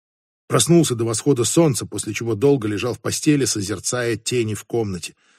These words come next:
В монашеской келье. Его поселили в монашескую келью.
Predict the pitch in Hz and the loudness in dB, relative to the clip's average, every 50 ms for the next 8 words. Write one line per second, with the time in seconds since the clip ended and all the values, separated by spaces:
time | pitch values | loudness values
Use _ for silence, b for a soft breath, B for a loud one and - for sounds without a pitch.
0 | _ _ _ _ _ _ _ _ _ _ _ - 92 98 107 123 131 123 120 123 | _ _ _ _ _ _ _ _ _ _ _ -8 -6 -4 -2 0 0 0 0 0
1 | 123 123 117 107 - 110 101 - - - 110 107 101 82 - - 113 113 104 98 | 0 0 0 -2 -2 -4 -4 -6 -6 -4 -4 -4 -4 -4 -8 -6 -4 -2 -2 -4
2 | 90 80 78 73 - _ _ _ _ _ _ _ _ _ _ _ _ _ _ _ | -6 -8 -12 -16 -20 _ _ _ _ _ _ _ _ _ _ _ _ _ _ _
3 | _ _ _ _ _ - - - - 151 156 160 196 - 131 - 117 117 - - | _ _ _ _ _ -14 -6 2 4 6 8 10 10 10 8 6 0 -2 -2 -4
4 | 127 107 104 127 151 185 208 220 254 214 - _ _ _ _ _ _ _ _ _ | -4 -4 0 2 2 4 4 2 0 -2 -6 _ _ _ _ _ _ _ _ _
5 | - 92 110 143 147 139 123 131 139 160 196 185 - 196 190 147 - - - 175 | -6 0 2 4 4 4 4 4 4 4 4 4 4 2 2 0 0 -2 2 4
6 | 165 156 147 - - - 151 156 147 139 127 120 104 87 - | 6 6 4 4 2 4 6 6 6 6 4 0 -4 -10 -12